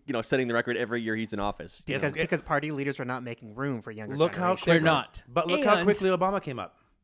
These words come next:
Speaker 4: Yes.
Speaker 3: He gave a keynote speech. And
Speaker 2: Speaking of
Speaker 3: re-,
Speaker 2: unicorns.
Speaker 3: I mean,
Speaker 4: Ex-,
Speaker 3: uh, just,
Speaker 4: yeah.
Speaker 3: I'm just saying, he gave the keynote speech at the Democratic National Convention.
Speaker 4: Yep.
Speaker 3: And then he was instantly dubbed a rising star.
Speaker 4: Yeah.
Speaker 3: And then he ran.
Speaker 4: It
Speaker 3: And
Speaker 4: was
Speaker 3: he took out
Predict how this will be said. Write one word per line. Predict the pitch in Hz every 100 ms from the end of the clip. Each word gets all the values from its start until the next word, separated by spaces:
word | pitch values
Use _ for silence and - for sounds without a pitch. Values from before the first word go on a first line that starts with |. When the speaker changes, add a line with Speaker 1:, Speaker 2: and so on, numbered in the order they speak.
| _ -
Speaker 4:
Yes. | 139 104 - -
Speaker 3:
He | 160
gave | 160 175
a | 151
keynote | - 170 180 208
speech. | - 151 156 - 175
And | 170
Speaker 2:
Speaking | 170 143
of | 123
Speaker 3:
re-, |
Speaker 2:
unicorns. | 123 120 127 101 104 107
Speaker 3:
I | 170
mean, | 190 180 156
Speaker 4:
Ex-, | 143 -
Speaker 3:
uh, | 170
just, | 165
Speaker 4:
yeah. | 165 240
Speaker 3:
I'm | 170
just | 165 -
saying, | 170
he | 139 180
gave | 175 180
the | 156
keynote | - 151 175
speech | - 127 131 -
at | 139 131
the |
Democratic | 120 120 127 135
National | 131 110 -
Convention. | 151 110 95 95 113 _ 120
Speaker 4:
Yep. | 120 _ -
Speaker 3:
And | 123
then | 131
he | 131
was | 135 120 -
instantly | 135 160 156
dubbed | 131 123
a |
rising | 117 104 107 131
star. | - 95 107 _ -
Speaker 4:
Yeah. | 123 160
Speaker 3:
And | 143 127 123
then | 113
he | 101 123
ran. | 175 101
Speaker 4:
It | 175 143
Speaker 3:
And | 139
Speaker 4:
was |
Speaker 3:
he | 156
took | 156 151
out | 185